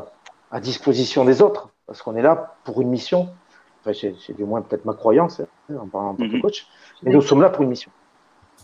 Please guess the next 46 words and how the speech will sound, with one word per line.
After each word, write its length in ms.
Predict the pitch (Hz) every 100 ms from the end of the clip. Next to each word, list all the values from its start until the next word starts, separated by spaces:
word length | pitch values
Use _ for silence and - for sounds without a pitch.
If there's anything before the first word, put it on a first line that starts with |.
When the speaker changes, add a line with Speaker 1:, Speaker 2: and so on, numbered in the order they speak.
| -
Speaker 1:
Et, 160 | 131 127
euh, 220 | 120 110 - - - _ _ -
et 100 | 165
ensuite, 380 | - 247 - 165
euh, 160 | 139
en 120 | 139 139
tant 100 | 147
que 60 |
manager, 460 | 151 147 143 175 202
ça 120 | 139
a 20 |
été 160 | 139 165
aussi 260 | 139 -
mon 140 | 160 156
histoire. 420 | 151 139 131 - _ _ -
C'est-à-dire 440 | 139 151 131 143
mes 140 | 156
collaborateurs, 800 | 165 165 139 139 127 170 180 - _ _ _ _ -
euh, 120 | 127
derrière, 400 | 135 135 165 175
moi, 160 | 143
je 180 | 139 -
cherchais 440 | - - - - 156
en 160 | 143 147
eux 220 | 202 247
leur 340 | 120 120 135
levier 260 | 127 151 151
de 60 | 143
motivation 580 | 139 123 120 - 180
et 40 | 156
développer 440 | 175 180 170 -
leurs 140 | 143 -
compétences. 520 | 139 135 123 - _ _ _ _
Le 80 | 120
plus 140 | - 170
beau 140 | 180
cadeau 480 | 185 143 117 107 - _ _
que 60 | 135
me 80 | 135
faisait 260 | 135 123
un 80 | 135
collaborateur, 540 | 127 123 117 113 170 175
c'est 140 | 139
quand 200 | 131 107 -
il 80 | -
qui-, 300 | - 180